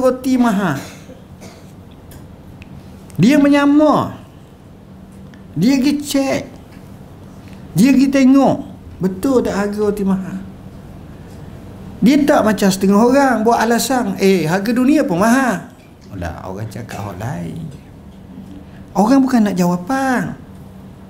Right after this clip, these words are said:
Sekarang bukan isu jawapan. Sekarang isu penyelesaian. Harga mahal,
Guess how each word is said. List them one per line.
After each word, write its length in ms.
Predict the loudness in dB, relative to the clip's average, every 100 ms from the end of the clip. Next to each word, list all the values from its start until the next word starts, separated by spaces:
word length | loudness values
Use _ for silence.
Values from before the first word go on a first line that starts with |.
| -20 -20 -20 -20 -20 -20 -20 -20 -14
Sekarang 480 | -8 -2 2 2 2
bukan 240 | 2 0
isu 240 | 0 0 0
jawapan. 720 | 0 -2 0 0 0 -4 -12 -18 -20 -20 -20 -20 -10
Sekarang 460 | -8 0 2 4 4
isu 340 | 2 0 0
penyelesaian. 1800 | 0 2 2 4 4 4 2 2 0 0 -2 -2 0 2 2 2 -2 -6 -14 -20 -20 -20 -20 -20 -20 -20 -20 -20 -20 -20 -20 -20 -20 -20 -14
Harga 280 | -2 0 2
mahal, 320 | 2 2 2